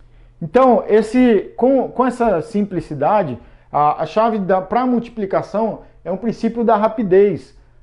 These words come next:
A multiplicação, ela acontece com rapidez também, tá certo?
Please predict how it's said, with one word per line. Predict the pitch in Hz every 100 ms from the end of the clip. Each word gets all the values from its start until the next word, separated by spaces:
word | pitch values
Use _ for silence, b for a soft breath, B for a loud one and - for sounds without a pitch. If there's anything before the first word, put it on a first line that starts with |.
| -
A | 151
multiplicação, | 202 226 - 226 - 170 - 220
ela | 233 226
acontece | 226 208 - 233 233
com | 214
rapidez | 196 190 190 170 170
também, | 165 156 127 107 - - _ -
tá |
certo? | 123 175 208 -